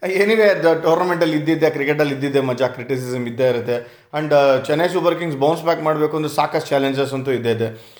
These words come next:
But ಅವ್ರ ಥರ ನನ್ ಪ್ರ-, ನನ್ ಪ್ರಕಾರ ಇನ್ನೊಬ್ರು most disappointing ಅಂತ ಅನ್ಸಿದ್ದು ಅಂತಂದ್ರೆ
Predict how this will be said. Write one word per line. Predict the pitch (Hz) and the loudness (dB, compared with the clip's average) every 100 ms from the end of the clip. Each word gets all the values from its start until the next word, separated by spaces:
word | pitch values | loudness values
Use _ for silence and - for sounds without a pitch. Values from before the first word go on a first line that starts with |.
| _ | _
But | 208 208 | -8 0
ಅವ್ರ | 185 254 - | 2 2 4
ಥರ | 269 | 2
ನನ್ | 269 262 196 233 | 2 2 2 0
ಪ್ರ-, | 240 220 | -2 -2
ನನ್ | 190 208 | 0 0
ಪ್ರಕಾರ | 226 220 214 | 0 0 2
ಇನ್ನೊಬ್ರು | 202 165 220 233 208 | 2 2 2 2 2
most | 180 165 | 0 -2
disappointing | 156 165 156 156 156 151 | -4 -6 -2 -2 0 -2
ಅಂತ | 143 139 | -2 -2
ಅನ್ಸಿದ್ದು | 135 147 175 139 160 120 - _ _ _ _ | -4 -2 -4 2 0 0 -12 _ _ _ _
ಅಂತಂದ್ರೆ | 147 180 180 147 139 147 143 | -8 -6 -2 2 2 2 4